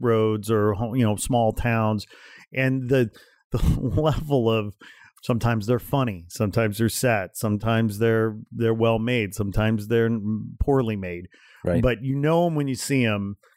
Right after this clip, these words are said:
Speaker 1: 'cause there's some charm. There's a charm about them,
Speaker 2: Right.
Speaker 1: you know?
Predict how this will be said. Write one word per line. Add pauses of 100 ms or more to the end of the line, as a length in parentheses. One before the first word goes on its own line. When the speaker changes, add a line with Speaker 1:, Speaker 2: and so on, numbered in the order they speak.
(120)
Speaker 1:
'cause
there's
some
charm.
There's
a
charm
about
them,
Speaker 2:
Right.
Speaker 1:
you
know?